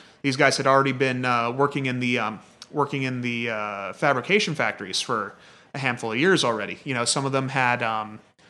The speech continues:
you know, internships for, a-, as operators of, like, the heavy, heavy machinery, and basically it was kind of your lot in life if you came from one of these, um, one of these,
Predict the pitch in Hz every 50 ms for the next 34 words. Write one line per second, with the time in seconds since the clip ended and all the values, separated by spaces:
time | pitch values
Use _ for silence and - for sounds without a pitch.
0 | - - - - - 139 127 120 120 - 135 131 127 - 147 135 127 127 - -
1 | 139 135 131 - - - - - 135 123 120 117 117 113 - - - - _ -
2 | 139 127 - - 127 123 120 127 113 123 123 - 135 123 123 120 120 120 127 123
3 | 120 120 120 - - 120 135 123 120 120 117 117 107 - 147 127 123 120 123 117
4 | - - 143 135 135 135 135 135 135 135 135 127 120 117 120 - - - - -
5 | - - - - 170 180 175 175 - 175 - - 175 170 170 170 165 165 165 -
6 | 165 165 160 156 147 - - - 165 175 180 170 143 151 151 147 139 147 151 156
7 | 107 143 135 131 131 139 151 139 143 135 117 - 113 - - - 131 131 127 123
8 | - 135 123 117 117 117 127 127 123 123 123 123 120 120 120 117 117 117 117 -
9 | - - - - - 113 98 95 95 80 95 110 - - _ _ _ _ _ -
10 | - - - - - - - _ - 135 135 135 131 127 127 123 123 120 117 -
11 | - - -